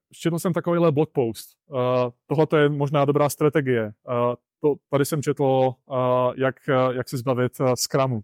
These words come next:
<laughs> Tady jsem četl něco naprosto, naprosto jiného.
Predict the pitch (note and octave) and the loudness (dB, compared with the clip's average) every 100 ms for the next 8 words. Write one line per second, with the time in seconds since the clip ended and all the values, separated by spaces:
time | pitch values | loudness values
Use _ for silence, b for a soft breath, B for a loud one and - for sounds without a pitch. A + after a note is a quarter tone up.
0 | - - _ _ E3 - - _ - _ | -8 -10 _ _ -10 -8 -16 _ -20 _
1 | b b b b - C3+ E3 C#3+ D#3 D3 | b b b b -2 0 0 0 0 2
2 | C#3+ C3+ C3+ C3+ A2+ C3+ C3+ - C#3 C3+ | 4 4 4 2 -2 -2 -2 0 -2 0
3 | C#3 - C#3+ C3+ C3+ D3 - C3+ C3+ C#3 | -2 0 0 0 -2 -4 -2 0 2 0
4 | B2 A#2 | -2 -4